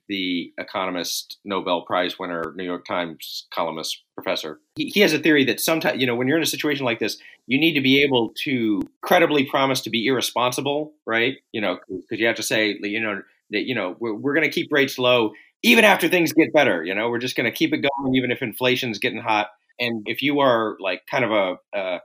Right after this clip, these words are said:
you know, a, a lot of the current people that are in the Fed, the way you get into the Fed is being by, you know, the paragon of responsibility. So it's just not credible if, if someone like Ben Bernanke or, uh, or Jerome Powell or Janet Yellen or whoever says that they're gonna do that. But if you get in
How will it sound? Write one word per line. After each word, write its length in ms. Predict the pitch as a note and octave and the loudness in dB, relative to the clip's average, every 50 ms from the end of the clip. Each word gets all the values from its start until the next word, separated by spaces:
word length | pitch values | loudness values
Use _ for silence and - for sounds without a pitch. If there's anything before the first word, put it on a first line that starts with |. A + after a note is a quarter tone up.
| _ _ | _ _
you 100 | - G#2+ | -8 -6
know, 180 | G2 F2+ - - - | -6 -6 -6 -6 -6
a, 200 | G#2+ G#2+ - A2+ | -6 -6 -4 -2
a 20 | |
lot 180 | A#2 C3 D3 C3 | 2 2 2 2
of 80 | A#2 G2 | 0 -4
the 100 | G2 - - | -4 -2 2
current 240 | E3+ G3 E3+ - - | 2 4 4 2 0
people 240 | E3+ C3+ C3+ B2 | -2 0 0 0
that 100 | A2+ A#2+ | 0 2
are 60 | A#2 A#2 | 0 0
in 120 | A2+ G#2 | 0 -2
the 60 | G2 | -4
Fed, 380 | - - B2 A2 G#2+ G#2+ G2+ G2 | -2 0 0 2 2 0 0 -4
the 80 | A#2 G#2+ | -4 0
way 120 | A#2 B2+ | 0 2
you 140 | B2 A2+ G2+ | 2 2 0
get 120 | A#2 A#2 | 2 2
into 180 | C3+ F3+ G3+ F#3 | 2 4 4 2
the 120 | C3 A#2+ - - | 2 0 0 0
Fed 140 | G#2 G#2 | 0 0
is 140 | G#2 G#2 - | 0 -2 -2
being 320 | - G#2+ G2+ G2+ G2+ G2 - | -2 0 0 0 0 -4 -4
by, 380 | G2 F#2+ F#2 F#2+ F#2+ F2+ F#2 F2+ F2 | -2 -2 0 0 0 -2 -4 -4 -6
you 80 | A2 | -6
know, 120 | F#2+ E2+ D#2 E2 | -6 -6 -8 -10
the 80 | E2+ - _ - | -12 -16 _ -6
paragon 500 | - C3 A2+ A2+ A2+ - A2 G2+ G#2 G2+ | -2 0 0 0 0 0 0 0 0 0
of 80 | F#2+ F2+ | -2 -4
responsibility. 760 | F#2+ - - - A2+ G#2 - G2+ - A2+ B2 A#2+ F#2 F2 E2+ | -6 -6 -4 -2 -4 -2 -4 -4 -6 -4 -4 -2 -2 -4 -4
So 140 | - - F2 | -6 -8 -10
it's 80 | - - | -10 -10
just 160 | A2 - - | -10 -6 -6
not 120 | G2 F2 - - - | -6 -6 -6 -6 -4
credible 460 | A2+ A2 A2 - G2+ F#2 F2+ F2 E2+ | -2 -2 -2 0 0 0 0 -2 -4
if, 100 | D#2 - - _ _ - | -6 -10 -14 _ _ -14
if 100 | F2 - | -12 -8
someone 260 | - A2+ G2+ G2 F2 | -6 -6 -6 -6 -8
like 200 | D#2+ E2 D2+ - _ | -10 -10 -12 -6 _
Ben 160 | A2+ G#2 G2 | -4 -4 -2
Bernanke 640 | F#2 G2 F#2+ G2 G2 F#2+ - - G2+ F#2 F2+ F2 | -4 -2 -2 -2 -2 -4 -4 -4 -2 -2 0 -2
or, 320 | F2+ F2 E2+ E2 D#2+ D#2+ E2 | -2 -2 -4 -6 -6 -6 -6
uh, 260 | D#2+ D#2 D#2 D#2 D#2 - _ _ _ _ _ _ G2 | -6 -6 -6 -8 -10 -12 _ _ _ _ _ _ -8
or 160 | F#2 F2+ E2+ | -8 -8 -8
Jerome 360 | - G2+ G2+ G2+ G2 F#2+ F2+ | -8 -6 -4 -4 -4 -4 -4
Powell 480 | - G#2 G2 F#2+ F#2+ G2 F#2+ F#2 F2+ F2+ | -2 0 2 2 4 2 2 0 -2 -2
or 180 | E2+ D#2+ E2 E2 | -4 -6 -6 -6
Janet 300 | - G#2+ G#2 F#2+ D#2 E2+ | -4 -4 -4 -4 -2 -2
Yellen 240 | G2+ G#2 G2+ F#2 | -2 -2 0 -2
or 100 | F2+ F2 | -4 -6
whoever 380 | F#2+ F#2+ F#2+ F#2 F2 F2 F2 E2 | -4 -4 -2 -2 -2 -4 -6 -8
says 400 | - - F#2+ F2 E2+ E2 - - | -6 -6 -4 -4 -4 -6 -8 -8
that 100 | - F2+ | -10 -8
they're 120 | - F#2 F2 | -8 -6 -6
gonna 160 | F2 E2+ E2+ | -6 -6 -4
do 100 | B2+ C#3+ | -2 0
that. 260 | A#2+ G2 F#2+ F#2 - - | 0 0 0 -2 -4 -6
But 160 | - F2+ F#2 - _ _ _ _ | -6 -6 -6 -6 _ _ _ _
if 140 | - - - | -10 -4 -4
you 120 | A2+ G#2 | -2 0
get 160 | A#2+ B2 A2+ | 2 2 2
in 360 | A2+ A2 G#2+ G#2 G2+ F#2+ F#2 | 2 2 2 0 -2 -4 -8